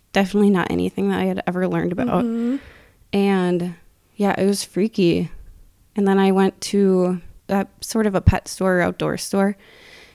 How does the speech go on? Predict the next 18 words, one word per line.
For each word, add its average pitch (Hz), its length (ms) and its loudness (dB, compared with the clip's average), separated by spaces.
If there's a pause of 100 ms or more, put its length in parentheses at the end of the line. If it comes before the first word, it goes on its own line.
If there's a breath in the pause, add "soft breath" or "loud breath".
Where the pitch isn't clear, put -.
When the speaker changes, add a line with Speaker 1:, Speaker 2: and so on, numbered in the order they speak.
(100)
Speaker 1:
in 208 100 2
my 226 120 6
hometown, 240 440 4
and 208 160 4
one 180 140 2
of 190 60 2
my 190 220 2
old 180 200 0
high 180 120 -2
school 180 300 -2
teachers 185 540 -2
was 202 180 0
working, 220 520 0 (120)
Mister 175 300 -6
Ganji, 180 540 -2 (100)
shout 185 260 0
out. 190 220 8
<laughs> - 1160 10